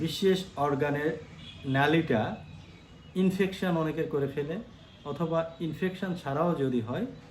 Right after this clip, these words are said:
ক্ষতিগ্রস্ত হয়, বিশেষ অর্গান নিস্তেজ, দুর্বল লাগে,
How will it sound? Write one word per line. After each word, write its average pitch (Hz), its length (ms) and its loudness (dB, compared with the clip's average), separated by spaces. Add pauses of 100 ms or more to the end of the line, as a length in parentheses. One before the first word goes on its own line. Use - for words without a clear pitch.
(240)
ক্ষতিগ্রস্ত 135 600 -2 (120)
হয়, 135 180 -2 (1160)
বিশেষ 165 220 -4 (200)
অর্গান 139 260 2 (120)
নিস্তেজ, 139 380 2 (100)
দুর্বল 127 300 4 (120)
লাগে, 120 220 2